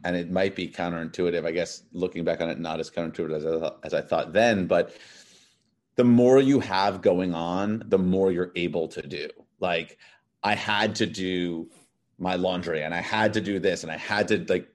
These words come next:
move the car and I had, you know, all of these things I had to do because I had so much other stuff going on that if, like, you pull the yarn, like,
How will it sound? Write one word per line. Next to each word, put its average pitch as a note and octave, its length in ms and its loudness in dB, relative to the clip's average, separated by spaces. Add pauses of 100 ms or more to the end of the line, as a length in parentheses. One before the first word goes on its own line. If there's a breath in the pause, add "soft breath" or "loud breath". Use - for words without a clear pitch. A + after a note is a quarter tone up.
(540)
move G#2+ 280 4
the G2 80 0
car G2 320 2
and D#2+ 80 -4
I D#2 40 -4
had, A#2 260 0
you A2 100 4
know, G#2+ 60 0
all A2 180 8
of A2+ 60 4
these G#2+ 100 -2
things G2+ 100 2
I F2 40 2
had A2 240 0
to A2 80 2
do - 20 4
because F#2 180 -4
I F#2+ 60 4
had F2+ 100 0
so - 240 0
much A2 200 2 (100)
other G2 180 2
stuff - 220 -4
going F#2+ 180 0
on F#2 240 -4
that F2+ 120 -2
if, F2+ 120 -8
like, F2 240 -4 (300 loud breath)
you G2+ 100 -4
pull A2+ 360 2
the F#2+ 160 2
yarn, F#2+ 560 0
like, F2 200 -4